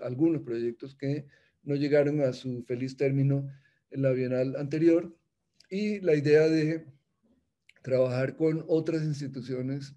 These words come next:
en Sydney y en Australia para hacer coproducciones. Y hay un componente de la bienal que está sucediendo en este momento y va a suceder el año entrante, en donde coprodujimos una pieza importante con otra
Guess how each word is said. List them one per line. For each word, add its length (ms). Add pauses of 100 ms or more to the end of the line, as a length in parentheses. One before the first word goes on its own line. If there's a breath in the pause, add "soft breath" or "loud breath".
(140)
en 280
Sydney 520
y 600
en 320
Australia 580 (420 soft breath)
para 200
hacer 240
coproducciones. 1000 (240 soft breath)
Y 80
hay 120
un 140
componente 500
de 60
la 80
bienal 360 (200)
que 220
está 220
sucediendo 800
en 100
este 160
momento 460
y 60
va 340 (920)
a 100
suceder 400
el 80
año 180
entrante, 520 (320 soft breath)
en 180
donde 460 (180 loud breath)
coprodujimos 760
una 180
pieza 320
importante 640
con 260
otra 240